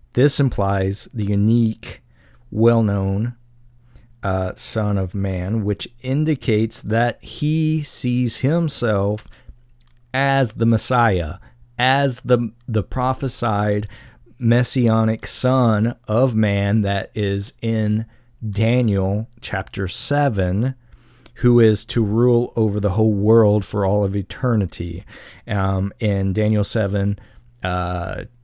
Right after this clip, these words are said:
uh, thirteen and fourteen.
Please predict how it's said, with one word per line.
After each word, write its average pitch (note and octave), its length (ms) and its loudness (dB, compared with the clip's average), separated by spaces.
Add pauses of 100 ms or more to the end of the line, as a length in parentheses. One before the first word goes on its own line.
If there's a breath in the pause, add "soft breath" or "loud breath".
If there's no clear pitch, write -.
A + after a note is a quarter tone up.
(160)
uh, D#2+ 320 -10 (140)
thirteen G2+ 680 0
and F#2 400 -4
fourteen. - 840 -2